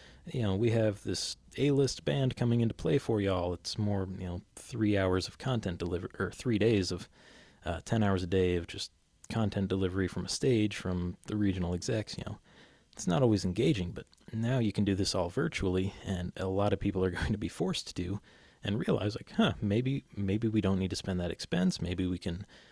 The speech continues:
have a little more fun with it and, you know, provide an option that's not thirty hours of speaking from a stage and, you know, feeding people coffee for the entire time to try to keep them awake." <laughs>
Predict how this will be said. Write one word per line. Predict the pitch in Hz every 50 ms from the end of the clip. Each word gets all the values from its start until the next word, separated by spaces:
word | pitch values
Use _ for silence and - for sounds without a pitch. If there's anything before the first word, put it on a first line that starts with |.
| _ _
have | - 107 95
a | 90
little | 90 90 87 85
more | 85 82 -
fun | - - - 175 170 165 165
with | 160 151 -
it | 143 139 127 131 131 - -
and, | - 87 92 87 85 87 87 - _ _ _ - - -
you | - 85 78 -
know, | - 104 - - - _ -
provide | - 95 85 87 90 87 90 92 - - -
an | 113 - - 101
option | - 101 95 - - - 107
that's | 110 110 107 - - - - - _
not | - 175 180 - - _ _ _
thirty | - - - 98 90 92 87 85
hours | 85 87 85 87 87 -
of | - - - - _ - - - - - _ _
speaking | - - - 95 87 - 98 87
from | - 107 95
a | 87
stage | - - 87 131 98 87 87 - -
and, | - 90 90 87 - - - - - -
you | - 98
know, | 87 87 92 - _ _ _ _ _ _ _ _ -
feeding | - - - - - 104 98 95 98 92
people | - 107 - 98 98 101 - _ _ _
coffee | - - 127 117 - - 90 90
for | - - 87 90 - - - - - - - -
the | - -
entire | 87 87 87 98 90 92 98
time | - 143 156 131 98 92
to | 90
try | - - 113 98
to | -
keep | - - 117 -
them | - - 143
awake." | 135 143 147 123 110 107 - - -
<laughs> | -